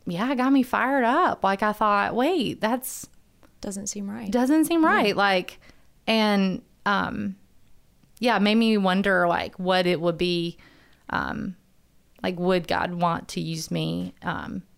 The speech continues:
Speaker 1: in a way that I couldn't understand or, like, even desire for myself <laughs> at that time.
Speaker 2: Yeah.
Speaker 1: But, um, yeah, what it would look like just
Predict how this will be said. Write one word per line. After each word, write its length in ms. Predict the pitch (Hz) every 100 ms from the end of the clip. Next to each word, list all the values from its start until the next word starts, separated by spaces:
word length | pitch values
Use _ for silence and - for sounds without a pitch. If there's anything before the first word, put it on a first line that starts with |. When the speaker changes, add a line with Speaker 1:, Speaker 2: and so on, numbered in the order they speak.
| -
Speaker 1:
in 120 | 190
a 60 | 170
way 420 | 165 160 165 180
that 400 | 175 170 95 - _ - -
I 60 | 196
couldn't 520 | - 175 170 170 160 _ - _ - - _ _ -
understand 760 | 196 175 - 185 175 175 165
or, 260 | 160 160 160
like, 200 | 165 196
even 220 | 185 170
desire 540 | 160 165 170 170 160
for 120 | - 165
myself 540 | 160 - 180 214 190
<laughs> 80 | 180
at 60 |
that 160 | 180 -
time. 340 | 214 175 165 180
Speaker 2:
Yeah. 60 | 185 - - -
Speaker 1:
But, 360 | 185 180 165 -
um, 400 | 175 160 - 180 - _ _ _ _ - -
yeah, 160 | 175 147
what 260 | 180 190
it 80 | 170
would 140 | 175 165
look 140 | 160
like 220 | - 180
just 300 | - 180 -